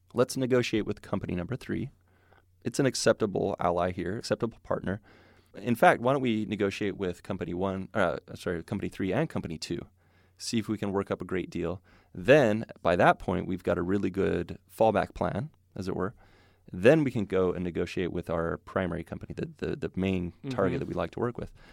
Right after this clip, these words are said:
Speaker 1: That's very different. That's a very different scenario, right? The implications are very different. They see that you have more leverage because you already have a deal essentially in hand. There may be some,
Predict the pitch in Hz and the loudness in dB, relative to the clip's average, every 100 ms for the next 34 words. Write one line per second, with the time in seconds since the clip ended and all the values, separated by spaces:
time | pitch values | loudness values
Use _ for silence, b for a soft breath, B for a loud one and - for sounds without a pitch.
0 | b - 117 120 104 98 98 95 104 110 | b 2 4 4 2 2 4 2 0 -2
1 | 78 78 87 87 98 95 90 - - 90 | -6 -6 -6 -2 0 0 -2 -8 -8 -4
2 | 92 82 - - 85 87 98 92 - 95 | -4 -4 -8 -8 -4 -4 -4 -6 -6 -6
3 | 92 90 87 87 90 95 90 b b b | -6 -6 -4 -4 -6 -8 -10 b b b
4 | 101 98 101 92 90 90 87 82 87 85 | -4 -2 -2 -4 -4 -2 -2 -2 -4 0
5 | 107 117 - 87 95 87 87 85 85 85 | 2 0 -2 -6 -6 -4 -2 -4 -4 -4
6 | 85 98 92 87 87 95 - 90 85 113 | -4 -4 -4 -4 -6 -8 -8 -10 -8 -4
7 | 123 113 104 b b b - 92 95 90 | -4 -4 -8 b b b -2 0 0 -2
8 | 90 87 - 82 82 80 | -4 -6 -6 -6 -8 -10